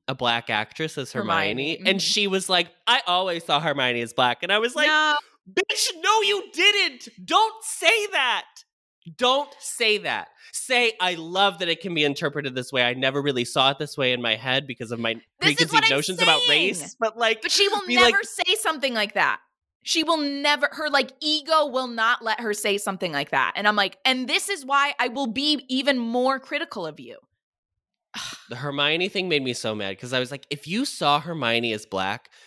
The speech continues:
Speaker 1: there is no way you would have not described her as black in this
Speaker 3: Yep.
Speaker 1: book series."
Speaker 2: Yeah, then why did you cast Emma Watson in the film?
Speaker 1: Yeah. I, ugh.
Speaker 2: Um,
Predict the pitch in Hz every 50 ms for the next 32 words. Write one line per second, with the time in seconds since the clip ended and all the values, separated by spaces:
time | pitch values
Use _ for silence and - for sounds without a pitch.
0 | _ - 160 175 185 190 185 165 131 147 135 131 131 135 147 143 147 151 147 143
1 | 135 127 123 120 117 113 113 120 117 117 120 120 127 - - - - 127 127 -
2 | - - 127 113 107 107 - - 123 110 104 - - 101 95 90 92 - 110 95
3 | 92 90 - 285 - - - - - 90 - - - - 277 277 262 220 254 262
4 | 262 240 247 240 247 233 262 247 214 254 240 254 285 - - 220 254 - - 196
5 | 202 202 202 196 190 180 180 185 - - - 175 160 160 160 - - 190 190 190
6 | 190 185 180 - - 160 131 76 - - 175 - _ _ _ _ _ _ - 110
7 | 110 104 95 95 98 - _ _ _ _ _ _ _ _ _ _ _ _ _ _
8 | - - 175 - - _ _ _ - 165 160 156 151 147 143 135 123 113 107 -
9 | _ _ _ _ _ _ _ _ _ _ _ _ - 190 190 190 185 180 175 170
10 | 180 -